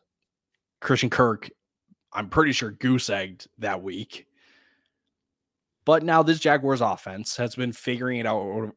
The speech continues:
<laughs> figuring it out over the last two weeks.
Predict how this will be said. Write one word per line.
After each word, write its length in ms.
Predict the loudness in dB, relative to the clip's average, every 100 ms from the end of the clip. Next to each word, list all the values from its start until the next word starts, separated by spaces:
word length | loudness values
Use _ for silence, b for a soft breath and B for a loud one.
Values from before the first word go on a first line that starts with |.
| _
<laughs> 240 | -10 -8 -8
figuring 440 | -2 0 0 0
it 100 | 0
out 260 | 2 0 0
over 200 | -4 -4
the 80 | -4
last 340 | -4 -4 -6
two 160 | -8 -10
weeks. 480 | -12 -16 -12 -12